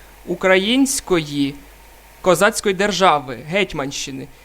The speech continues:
що постала внаслідок національно-визвольної війни українського народу у середині сімнадцятого століття. Наприкінці п'ятнадцятого, у першій половині шістнадцятого століття українські землі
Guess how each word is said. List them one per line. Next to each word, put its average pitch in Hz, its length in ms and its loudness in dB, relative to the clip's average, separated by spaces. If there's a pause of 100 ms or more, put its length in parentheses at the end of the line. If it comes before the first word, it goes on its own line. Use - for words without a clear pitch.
(160)
що 226 180 2
постала 226 400 2
внаслідок 220 460 0
національно-визвольної 196 1120 -2
війни 185 340 0
українського 185 800 0
народу 214 540 2
у 190 80 -2
середині 214 540 2
сімнадцятого 170 640 -2
століття. 156 640 -6 (1800)
Наприкінці 220 580 2
п'ятнадцятого, 226 760 0
у - 140 -2
першій 202 380 0
половині 180 680 -2
шістнадцятого 160 540 -6
століття 208 520 -4
українські 165 600 -4
землі 180 520 2